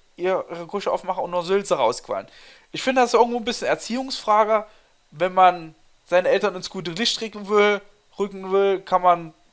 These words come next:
so machen wie Jamelor oder andere oder Kritik freundlich rüberbringen, das geht ja auch, haben auch schon viele gezeigt, das geht. Oder man nölt einfach <laughs> noch rum, das geht auch. Pff,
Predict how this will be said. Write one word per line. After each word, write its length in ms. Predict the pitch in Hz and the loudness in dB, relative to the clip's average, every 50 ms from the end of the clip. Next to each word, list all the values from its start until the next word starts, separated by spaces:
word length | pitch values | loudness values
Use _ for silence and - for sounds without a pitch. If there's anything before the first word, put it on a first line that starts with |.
| _ _ | _ _
so 280 | - - - - 190 202 | -20 -18 -8 -6 -4 -2
machen 420 | 202 220 208 202 196 190 190 175 | 4 4 4 4 4 0 -8 -16
wie 120 | 165 170 170 | -14 -6 -2
Jamelor 680 | 180 180 170 165 165 180 202 220 220 214 208 214 - - _ _ _ _ _ _ _ _ _ _ _ - - - | -2 -2 -2 -2 -2 2 4 6 6 6 6 4 -2 -14 _ _ _ _ _ _ _ _ _ _ _ -20 -14 -8
oder 240 | - 139 143 151 131 | -6 0 2 4 4
andere 500 | 151 175 196 196 - 202 202 190 180 - - _ _ _ | 4 4 2 -2 0 2 2 2 2 -2 -6 _ _ _
oder 320 | - 139 151 135 123 - - | -10 -4 -2 -2 -2 -2 -6
Kritik 400 | - - 139 - 190 180 - - - _ | -12 -16 -12 -10 -12 -12 -12 -16 -20 _
freundlich 400 | - - 156 175 226 - - - | -4 -2 -2 -2 -2 -6 -10 -10
rüberbringen, 380 | 208 196 196 185 - 190 180 175 | -8 -8 -8 -6 -8 -10 -10 -10
das 180 | 165 151 - | -12 -14 -10
geht 160 | - 208 - | -10 -8 -4
ja 100 | - 135 | -2 0
auch, 240 | - 170 185 - - _ _ - _ _ _ _ | 2 2 0 0 -6 _ _ -20 _ _ _ _
haben 160 | 147 139 - | -10 -4 0
auch 160 | - 170 - | 0 0 0
schon 120 | - 202 | -2 -8
viele 220 | - - 196 165 165 | -12 -12 -12 -12 -10
gezeigt, 400 | 160 160 - - 180 151 - - | -10 -8 -2 0 0 0 0 -4
das 160 | 156 - - | -8 -10 -10
geht. 160 | - 147 147 - - - _ _ _ _ _ | -12 -12 -12 -14 -20 -20 _ _ _ _ _
Oder 160 | - 160 165 | -6 -6 -4
man 320 | 165 160 160 151 156 151 - | -2 -4 -4 -4 -6 -10 -10
nölt 240 | 151 160 175 170 - | -8 -8 -6 -4 -4
einfach 360 | 143 160 165 151 139 - - | -4 -2 0 0 0 2 2
<laughs> 0 | |
noch 220 | - 156 - - | 0 0 2 2
rum, 180 | - 208 220 208 - - _ - - _ _ _ _ | 0 0 0 -2 -6 -14 _ -20 -20 _ _ _ _
das 180 | - 160 160 - | 0 0 0 0
geht 240 | - 147 131 - | -2 -4 -4 -2
auch. 440 | - 110 131 147 156 156 - - - _ _ _ _ _ _ _ _ _ - 139 | 2 4 6 6 6 6 4 -2 -10 _ _ _ _ _ _ _ _ _ -16 -12
Pff, 360 | - - - - - - | -12 -10 -10 -10 -12 -14